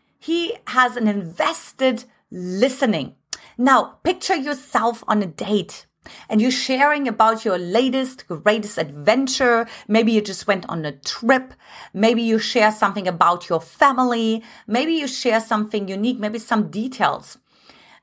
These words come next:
And what he does, he's like, "So then what happened? Like,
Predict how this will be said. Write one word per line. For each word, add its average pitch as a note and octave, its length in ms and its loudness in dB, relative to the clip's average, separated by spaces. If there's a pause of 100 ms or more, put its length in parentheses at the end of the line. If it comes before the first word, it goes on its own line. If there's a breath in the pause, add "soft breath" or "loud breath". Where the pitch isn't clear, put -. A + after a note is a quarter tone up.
And B3 240 2
what B3+ 160 2
he - 180 -4
does, C#4+ 220 -2
he's C4 180 -6
like, G#3+ 220 -2
"So B3+ 480 -4
then E4 260 2
what G#3+ 200 0
happened? - 640 -8 (420)
Like, B3 180 0